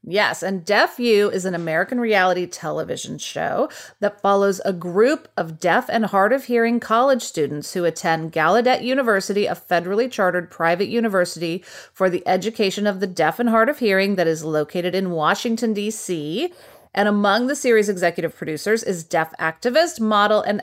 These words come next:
actor Niall DeMarco. He says the goal of the series is to show deaf people as humans from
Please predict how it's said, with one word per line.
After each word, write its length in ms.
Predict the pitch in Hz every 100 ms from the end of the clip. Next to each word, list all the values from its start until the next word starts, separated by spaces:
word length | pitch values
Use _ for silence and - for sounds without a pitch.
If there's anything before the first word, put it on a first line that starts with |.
| -
actor 440 | 180 202 - 269
Niall 340 | 247 185 190 226
DeMarco. 920 | 262 262 311 359 202 165 175 294 370 - -
He 160 | - 240
says 240 | 247 220
the 120 | 214
goal 280 | 190 214 240
of 120 | 269
the 80 | 285
series 380 | - 214 190 180
is 140 | 175 -
to 100 | 185
show 240 | - 175
deaf 320 | 165 240 262
people 260 | 269 254 -
as 200 | 165 -
humans 440 | 254 247 240 240
from 220 | - 170